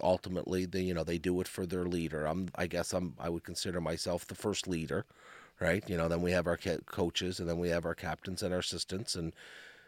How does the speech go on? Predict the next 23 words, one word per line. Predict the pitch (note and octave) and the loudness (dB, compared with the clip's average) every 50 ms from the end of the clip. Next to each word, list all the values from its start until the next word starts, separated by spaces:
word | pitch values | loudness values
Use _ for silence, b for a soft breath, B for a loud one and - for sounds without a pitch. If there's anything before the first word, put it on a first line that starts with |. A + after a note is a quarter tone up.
| B B B | B B B
um, | G#1+ G#1 G1+ - - - E2+ D#2+ - - _ _ _ | -2 -2 -2 -2 -4 -6 -8 -10 -14 -20 _ _ _
you | - E2+ | -2 0
know, | F2 E2 | 0 0
so, | F2+ - G#2+ F#2+ - - | 0 0 0 0 0 -2
so | - - G#2 | -2 0 2
you | F#2+ F#2 F#2 F#2+ | 2 4 4 4
need | G2 G2+ G2+ F#2+ | 4 4 4 4
to | G#2 F2+ | 4 4
have | F2+ G2 F#2+ E2+ | 6 6 4 6
that | G2+ F#2 F2 - | 6 4 4 4
fine | - G#2 F#2+ F#2+ G2 F#2+ | 4 4 4 6 6 6
line | F#2+ F#2 F2+ F#2 F#2+ G#2 | 4 4 4 4 2 2
where | G2+ F#2 F2+ | 2 2 2
you | F2 F2+ | 2 2
need | F2+ F#2 F2+ E2+ | 2 2 0 -2
to | F2+ | -2
be | D#2 F#2+ E2 | -2 0 0
hard | D2 F2 F2+ F#2 F2 | 2 4 4 4 4
on | E2 D#2 D2+ D2+ E2 | 2 0 -2 -2 -4
them, | A#2 F3+ - _ b b b b b b b b b b b b b b | -4 -6 -6 _ b b b b b b b b b b b b b b
because | - E2+ - G2+ F#2 E2 E2+ | -8 -4 0 0 0 0 2
why | F2 F2 E2+ F2 F2 F2+ F#2+ | 4 6 8 8 8 8 6
can, | - - - F#2+ F2+ F2+ F2 F2+ | 4 2 0 0 2 0 -2 -2